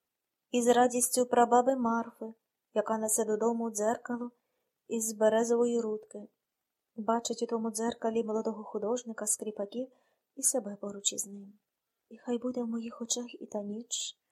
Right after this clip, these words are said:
та сто проклята і сто благословенна ніч, коли я зупинилась на крихкому краєчкові цього світу,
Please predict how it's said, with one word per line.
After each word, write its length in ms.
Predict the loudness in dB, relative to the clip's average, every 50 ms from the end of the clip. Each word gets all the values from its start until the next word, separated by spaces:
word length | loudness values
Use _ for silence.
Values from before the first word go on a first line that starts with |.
| _ _ _ _ _ _ _ _
та 400 | 0 0 0 0 -2 -4 -6 -8 -12 _ _ _ _ _ _ -4
сто 360 | -4 -4 0 0 0 0 0
проклята 720 | 0 -2 -2 -2 -2 -2 -4 -4 -4 -4 -6 -4 -4 -4 -4
і 160 | -2 -2 0
сто 240 | 0 2 2 2 0
благословенна 680 | 0 -2 -4 -4 -8 -6 -6 -4 -4 -4 -4 -6 -6
ніч, 480 | -6 -6 -8 -10 -8 -8 -8 -8 -8 _ _ _ _ _ _ _ _ _ _ _ _ _ _ _ _
коли 240 | -8 -8 -6 -6 -6
я 100 | -6 -6
зупинилась 720 | -6 -8 -8 -6 -4 -4 -4 -4 -6 -4 -2 -2 -2 -2 -2
на 140 | -4 -4 -4
крихкому 520 | -2 -4 -6 -6 -4 -2 -2 -2 -2 -2
краєчкові 580 | -6 -6 -6 -6 -6 -6 -8 -6 -6 -6 -4 -4
цього 220 | -4 -4 -2 0
світу, 500 | 0 0 0 0 -6 -8 -10 -12 -12 -12